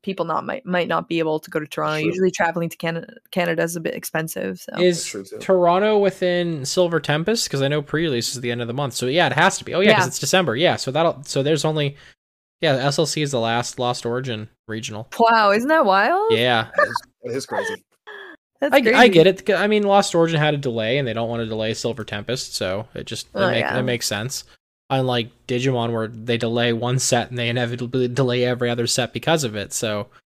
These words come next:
Speaker 1: I
Speaker 3: we're not,
Speaker 1: know.
Speaker 3: we're not gonna stand down, you know? Give us our Pokemon cards.
Speaker 2: What has happened? A couple, happened last year too. What set was delayed, and then, uh, they eventually got back? Was it Battle Styles?
Speaker 3: Mm-hmm.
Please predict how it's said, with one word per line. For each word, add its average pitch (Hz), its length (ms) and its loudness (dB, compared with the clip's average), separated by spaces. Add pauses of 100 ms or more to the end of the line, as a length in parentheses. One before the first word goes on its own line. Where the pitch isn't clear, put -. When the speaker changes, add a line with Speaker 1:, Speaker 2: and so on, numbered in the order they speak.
(160)
Speaker 1:
I - 180 -6
Speaker 3:
we're 123 120 4
not, 123 220 0
Speaker 1:
know. 131 60 -4
Speaker 3:
we're 139 100 -2
not 127 180 0
gonna 104 300 -6 (420)
stand 107 340 -8
down, 107 320 -10
you 131 100 -10
know? 135 240 -8 (220)
Give 135 160 -4
us 139 160 -4
our 147 60 -2
Pokemon 120 460 -4
cards. - 440 -6 (680)
Speaker 2:
What - 80 -6
has 294 80 -10
happened? 220 300 0 (100)
A 135 60 -6
couple, 165 260 0
happened 175 200 0
last 151 200 4
year 117 80 -4
too. 139 100 -6
What 180 160 -6
set 180 220 0
was 131 80 -4
delayed, 107 580 -4
and 117 100 -10
then, 113 120 -4
uh, 98 300 -4 (200)
they 123 80 -6
eventually 117 240 -8
got 107 120 -4
back? 104 120 -6 (160)
Was 156 140 -6
it 117 60 -8 (280)
Battle 147 180 0
Styles? 220 480 -8
Speaker 3:
Mm-hmm. 160 300 0